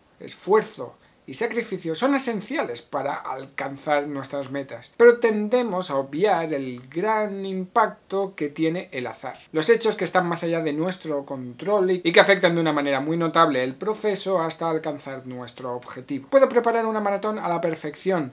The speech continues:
pero el azar puede hacer que me lesione y que tenga que renunciar.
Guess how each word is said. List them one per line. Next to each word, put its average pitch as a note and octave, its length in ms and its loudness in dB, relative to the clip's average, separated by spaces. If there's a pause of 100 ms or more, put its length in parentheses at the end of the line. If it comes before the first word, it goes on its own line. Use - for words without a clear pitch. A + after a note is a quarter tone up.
(120)
pero G3+ 160 4
el G#3+ 60 6
azar G#3 300 4
puede F#3+ 180 4
hacer F#3+ 340 0
que F#3 160 0
me E3+ 140 0
lesione D#3 520 0
y D3 140 -2
que A3 120 6
tenga F#3+ 320 6
que F3 180 2
renunciar. D#3+ 800 -2